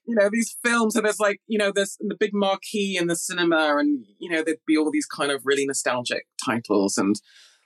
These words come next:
the sets that were made, oh my God, just sumptuous and so perfect. And anyway, so he gets a job in the local cinema, and he meets, uh, Olivia Colman's character,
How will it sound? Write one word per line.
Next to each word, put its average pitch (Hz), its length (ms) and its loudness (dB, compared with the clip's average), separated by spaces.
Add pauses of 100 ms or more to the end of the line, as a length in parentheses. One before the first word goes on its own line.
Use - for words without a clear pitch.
the 143 80 -2
sets - 540 2
that 120 80 0
were 117 100 4
made, 123 380 4
oh 139 100 2
my 120 160 -8 (220)
God, 139 180 -6
just - 160 -4
sumptuous 123 520 -2
and 123 80 -2
so 131 120 -2
perfect. - 460 -2
And 117 180 6 (320)
anyway, 190 300 8
so 156 120 0
he 185 120 4
gets 170 180 -2
a - 20 -10
job 147 140 0
in 139 100 2
the 139 80 4
local 131 140 0
cinema, 127 280 2
and 123 80 0
he 131 80 6
meets, 139 560 4 (340)
uh, 127 280 2
Olivia 131 360 2
Colman's 208 400 4
character, 117 600 0